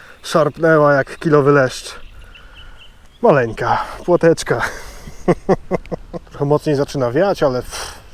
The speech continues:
żaden problem. Gdzieś tam na górze słychać, jak szumią drzewa, ale tak jak widzicie, fali prawie nie ma. Zresztą nie ma to żadnego znaczenia. Tutaj spokojnie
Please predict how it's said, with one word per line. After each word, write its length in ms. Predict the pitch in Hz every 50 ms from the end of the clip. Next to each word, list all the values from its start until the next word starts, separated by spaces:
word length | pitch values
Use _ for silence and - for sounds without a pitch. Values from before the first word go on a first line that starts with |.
| -
żaden 380 | 123 117 135 135 123 120 117 104
problem. 380 | - 120 120 113 113 107 110 110 - - - - - - - -
Gdzieś 140 | 135 120 -
tam 160 | - 127 123
na 80 | 123 120
górze 340 | 120 139 143 139 131 131 127 - - - - - - - - - - - - - - - - - - - -
słychać, 580 | - - - 135 123 - 120 120 - - - - - - - - - - - - - - - - - - - - - - - - - - - - -
jak 80 | -
szumią 340 | - - 143 135 131 123 123
drzewa, 340 | 113 117 120 139 139 127 127
ale 140 | 123 123 120
tak 160 | - 113 -
jak 120 | 127 120
widzicie, 300 | 120 117 123 120 - -
fali 320 | - - - 131 127 123 110
prawie 300 | - 123 123 117 117 113
nie 160 | 117 120 123
ma. 200 | 120 120 117 117 110 110
Zresztą 340 | 110 104 - - 110 110 110 - _ -
nie 100 | 131 120
ma 100 | 120 117
to 100 | - 117
żadnego 360 | 120 123 123 131 127 123 123
znaczenia. 420 | 113 120 113 - 123 113 117 113 - - - - - - - - - - - - - - - - - - - - - -
Tutaj 220 | 131 127 120 113
spokojnie 680 | - - - - 120 - 139 139 135 131 127 123 117